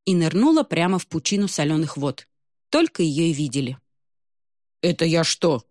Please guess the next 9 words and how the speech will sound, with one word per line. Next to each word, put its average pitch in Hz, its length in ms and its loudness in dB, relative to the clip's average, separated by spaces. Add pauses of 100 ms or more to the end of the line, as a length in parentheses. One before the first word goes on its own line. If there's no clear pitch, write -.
(100)
не 170 180 2
умею 190 280 2
воспитывать 170 580 -2
дочерей?" 143 580 0 (500)
почесал 156 440 -4
в 120 40 -8
затылке 160 500 -2
морской 160 360 -4
царь. - 380 -6